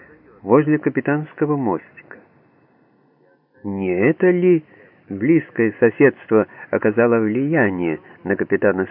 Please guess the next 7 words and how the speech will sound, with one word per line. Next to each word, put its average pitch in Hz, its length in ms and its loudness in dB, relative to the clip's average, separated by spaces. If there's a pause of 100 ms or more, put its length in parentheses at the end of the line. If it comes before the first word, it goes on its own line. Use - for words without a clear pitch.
Смита? 98 460 -8 (2250)
Вряд 101 380 0
ли, 156 140 0
конечно, 156 680 0
он 110 160 0
позволил 104 600 2 (100)
себе 104 300 2